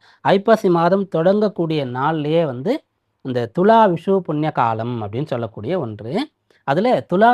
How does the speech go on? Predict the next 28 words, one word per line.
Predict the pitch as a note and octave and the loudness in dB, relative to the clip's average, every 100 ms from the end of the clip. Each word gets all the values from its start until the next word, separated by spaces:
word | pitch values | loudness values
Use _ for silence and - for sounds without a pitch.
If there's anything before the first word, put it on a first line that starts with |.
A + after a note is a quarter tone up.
| A#3 | 2
ஸ்நானம் | - D#3+ D#3+ E3 F3 | -2 0 0 0 -2
சொல்றது | C#3 A#2+ D3 B3 | -4 -4 -2 0
இந்த | F3 D3+ C3+ | 0 0 0
நாள்ல | D#3 E3 G#3 F3+ E3 | 0 2 2 4 6
ஆரம்பிக்கும். | G#3+ F#3 B2+ - _ _ _ _ _ - | 4 2 -4 -14 _ _ _ _ _ -4
ஐப்பசி | C#3+ G3 G#3 - | -2 0 -2 0
மாதத்தினுடைய | F3+ F3 E3+ G3 F3 C#3+ | 2 2 2 0 0 0
முதல் | D3+ G3 G#3+ F3 | 4 4 4 2
நாள் | G3 G3+ | 2 2
துலா | E3 F3 F3+ | 0 2 2
ஸ்நானம், | - C#3+ B2 A2 A2+ G2+ - _ _ _ | 0 0 0 -2 -10 -12 -16 _ _ _
ஐப்பசி | C#3+ F#3+ A3+ G#3+ | 0 2 0 0
மாதத்தினுடைய | F#3+ E3+ D#3+ C#3 | 0 2 0 -2
கடைசி | D3+ E3 F#3 - G#3+ A#3+ | 2 2 2 0 2 4
நாள், | G3+ C#3 G2+ _ _ _ _ _ _ _ _ _ - | 4 2 2 _ _ _ _ _ _ _ _ _ -12
அப்புறம் | D3+ F#3+ F3+ A#2+ | 0 4 4 4
கார்த்திகை | D#3 G3 G#3 F3+ | 2 2 2 2
மாதத்தினுடைய | D#3 C#3+ D3+ F3 | 2 0 -2 -2
முதல் | C3+ C3 A#2 | 0 -2 -4
நாள், | G#2+ _ _ - | -8 _ _ -8
இதெல்லாம் | D3 E3+ G#3 F#3+ | 0 4 4 2
மிக | D3 | 0
விசேஷமாக | C#3+ F#3+ G3 F#3+ D#3 C#3+ E3 G3 | -2 -2 -2 0 0 2 0 0
துலா | E3+ F3 E3+ | 2 2 2
ஸ்நானம் | D#3 C#3 B2+ | -2 -2 -2
செய்ய | C#3 C#3 | -4 -4
வேண்டிய | B2 A2+ A#2+ | -6 -4 -2
நாட்கள். | B2 - B2 | -2 -4 -6